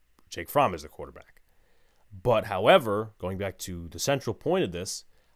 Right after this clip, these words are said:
I do think he could take McLeod's spot, considering the fact that, A, he was playing with the ones and twos, and B, McLeod's injured for this game,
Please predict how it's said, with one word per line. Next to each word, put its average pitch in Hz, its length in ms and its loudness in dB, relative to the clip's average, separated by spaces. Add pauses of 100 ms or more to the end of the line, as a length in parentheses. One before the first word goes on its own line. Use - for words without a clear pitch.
(140)
I 113 100 -2
do 135 180 0
think 123 280 -2
he 139 200 -8
could 120 180 -6
take 123 160 -4
McLeod's 104 440 -4
spot, 101 440 2 (220)
considering 202 420 2
the 117 80 0
fact 117 280 0
that, 110 200 0
A, 151 280 2
he 107 140 -6
was 117 140 -6
playing 120 200 -4
with 107 100 -6
the 98 60 -4
ones 101 300 -2
and 90 140 -8
twos, 101 480 -6 (560)
and 95 180 -10
B, 117 480 2 (260)
McLeod's 110 400 0
injured 104 280 -2 (380)
for - 100 -12
this 139 200 -2
game, 87 400 -8